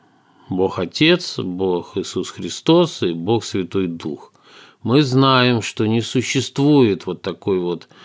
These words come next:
божественной природы без ипостаси божественной. То есть вот ипостась — это главное свойство божественной природы. Когда вдруг, без всяких объяснений,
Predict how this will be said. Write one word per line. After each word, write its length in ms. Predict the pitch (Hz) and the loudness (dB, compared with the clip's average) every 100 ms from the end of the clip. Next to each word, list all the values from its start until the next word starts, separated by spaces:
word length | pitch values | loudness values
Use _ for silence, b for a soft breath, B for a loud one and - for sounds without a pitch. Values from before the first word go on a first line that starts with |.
| B B | B B
божественной 680 | 98 101 104 117 - 104 101 | -2 0 2 0 0 0 0
природы 840 | - 104 104 123 151 151 147 143 | 0 0 4 6 6 6 4 4
без 320 | 113 110 113 | 2 2 2
ипостаси 640 | 110 - 107 - 123 92 92 | 0 -2 -4 0 0 0 -6
божественной. 840 | 82 82 80 78 - - 76 78 80 | -8 -8 -8 -10 -12 -16 -16 -16 -12
То 140 | - | -8
есть 180 | 87 - | -8 -8
вот 240 | 85 - | -10 -8
ипостась — 680 | 98 90 101 - - 156 - | -10 -4 -4 -2 0 0 0
это 180 | 101 101 | -4 -4
главное 480 | 87 107 117 110 95 | -2 2 2 0 -4
свойство 520 | - - 110 120 107 | -6 -2 0 0 -2
божественной 640 | 87 87 90 92 - 92 85 | -4 -6 -6 -8 -8 -10 -10
природы. 600 | 90 87 85 73 - - B B B B B | -8 -8 -6 -10 -14 -20 B B B B B
Когда 400 | - 92 107 185 | -6 -2 0 2
вдруг, 580 | 165 117 120 117 107 101 | 2 2 2 4 2 -2
без 300 | 101 131 156 | 0 2 2
всяких 460 | - 143 139 127 120 | 0 0 0 0 -2
объяснений, 960 | 104 117 107 - 104 92 87 85 85 | 0 -2 -2 -2 -2 -2 -4 -6 -10